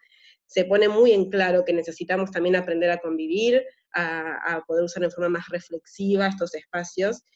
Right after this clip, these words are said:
y explotarlos de la mejor manera. Así que, mm, yo les quería también contar un poco cómo es la trayectoria de los que estamos hace un tiempo quizás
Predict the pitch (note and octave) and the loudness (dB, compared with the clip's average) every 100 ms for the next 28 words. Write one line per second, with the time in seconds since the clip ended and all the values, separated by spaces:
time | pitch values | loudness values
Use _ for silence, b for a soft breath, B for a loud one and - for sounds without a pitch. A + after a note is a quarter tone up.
0 | _ F3 - G3 G#3 C#4+ D4+ C4+ G3 F3+ | _ -8 -4 0 2 2 2 2 2 0
1 | F#3 F3+ F3+ E3+ D#3 C3+ _ _ _ _ | -2 0 0 0 -2 -4 _ _ _ _
2 | _ F3+ - G#3 A3+ A3+ G#3 F#3+ F#3+ F3+ | _ -8 -6 0 4 4 4 2 2 0
3 | - - - - A3 G#3 G#3 G3+ G3+ G#3 | -2 -12 -20 -4 -2 0 0 2 2 2
4 | G3+ G#3+ G3+ A#3+ A#3 G#3 A3+ A3+ G#3+ F#3 | 0 0 2 2 2 0 0 -2 -2 -4
5 | F#3 F3+ - G#3 G#3 A3+ A3 F3+ F#3 F3 | -4 -8 -2 -2 0 2 2 0 -4 -10
6 | F3+ F#3 F#3+ F#3+ F3+ F#3+ G3 G3 F#3+ | -6 -6 -6 -6 -4 -2 -4 -4 -8